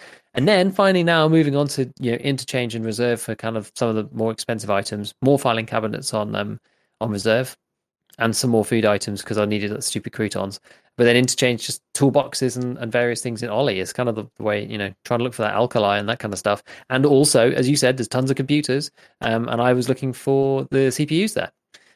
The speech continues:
And so I use my scav to, like, hunt around for those items where I thi-, I think it's more efficient, honestly. If you've got, like, find in raid items that you need to hand in, it's way better doing it as your scav. Firstly, you start off in the middle of the raid at some point.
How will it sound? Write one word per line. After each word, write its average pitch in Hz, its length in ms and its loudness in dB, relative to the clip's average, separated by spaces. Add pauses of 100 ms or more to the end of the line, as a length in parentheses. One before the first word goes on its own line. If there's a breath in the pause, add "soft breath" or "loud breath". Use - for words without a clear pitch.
(180 soft breath)
And 123 120 0
so 147 160 6
I 143 40 6
use 185 220 0
my 175 100 2
scav 143 300 -2
to, 120 120 -8
like, 110 300 0
hunt 135 340 -2
around 110 400 -2
for - 140 -10
those 107 200 0
items 101 520 -6
where 98 400 0 (540)
I - 40 0
thi-, 160 140 -2
I 151 80 2
think 196 120 2
it's - 120 0
more 170 100 6
efficient, 131 400 -2
honestly. 95 360 -4 (100)
If 135 160 -4
you've 175 160 0
got, 139 200 2
like, 113 160 0
find 127 320 0
in 127 100 0
raid 113 180 0
items 147 420 -2
that 127 60 -8
you 123 140 -6
need 120 200 -2
to - 80 -10
hand 113 260 -2
in, 104 220 -2 (180 loud breath)
it's 147 160 -2
way 151 400 4
better 117 200 4
doing 110 300 0
it 113 60 -4
as 113 120 -4
your 95 80 -10
scav. 104 400 -4 (240 loud breath)
Firstly, 165 360 2
you 117 120 -4
start 123 380 -2
off 117 180 0
in 120 120 -4
the 120 60 0
middle 110 200 -2
of 107 60 -10
the 107 80 -8
raid 110 380 0
at 107 120 -4
some 101 220 0
point. 101 420 -6